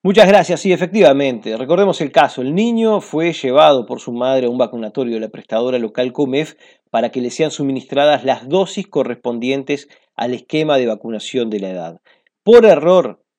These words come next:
entre las vacunas se le suministró la Pfizer contra covid diecinueve. De hecho, al tratarse de un error, eso implicó que fuera dada la dosis sin diluir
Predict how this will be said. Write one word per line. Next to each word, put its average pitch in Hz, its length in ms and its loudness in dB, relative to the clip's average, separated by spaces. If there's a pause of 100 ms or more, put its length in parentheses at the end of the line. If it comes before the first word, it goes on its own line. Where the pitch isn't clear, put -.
(120)
entre 185 360 4
las 139 120 -2
vacunas 151 800 -2
se 143 160 -6
le 127 80 -6
suministró 135 500 -2
la 139 140 0
Pfizer 165 640 -2
contra 160 400 -4
covid 123 260 -4
diecinueve. 123 500 -4
De 127 120 -2
hecho, 156 260 -6 (300)
al 110 180 -8
tratarse 120 840 0
de 107 280 -8
un 127 200 -6
error, 127 400 -2
eso - 180 -14
implicó 135 460 -6
que 131 340 -4 (300)
fuera 135 480 2
dada 131 360 4
la 110 100 -6
dosis 120 340 -8
sin 156 240 -6
diluir 151 640 -4